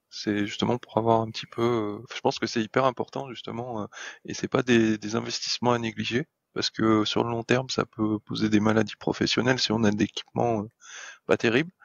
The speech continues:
Alors aujourd'hui, je manque un peu de place et j'ai pas un équipement mobilier super et justement, ça m'intéressait un peu de savoir ce que vous utilisiez.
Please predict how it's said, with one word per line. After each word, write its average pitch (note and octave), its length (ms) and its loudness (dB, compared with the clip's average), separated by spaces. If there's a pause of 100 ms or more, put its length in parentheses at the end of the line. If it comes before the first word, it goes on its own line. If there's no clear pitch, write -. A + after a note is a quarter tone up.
(320)
Alors A2 160 4
aujourd'hui, B2 340 -2
je C3 140 -8
manque A#2+ 200 -2
un A#2+ 60 -2
peu B2 140 0
de - 60 -6
place - 300 0
et A2+ 140 -4
j'ai G#2+ 180 -6
pas - 140 -6
un A#2+ 160 0
équipement A#2+ 500 -6
mobilier A2+ 440 -4
super C3 500 -2
et G#2 220 -6
justement, A2 360 -8
ça - 160 -2
m'intéressait A2+ 600 2
un A#2 100 2
peu A2 180 -6
de A2 60 -4
savoir A2 360 2
ce - 120 -6
que - 80 -4
vous G#2 140 0
utilisiez. G#2 520 -2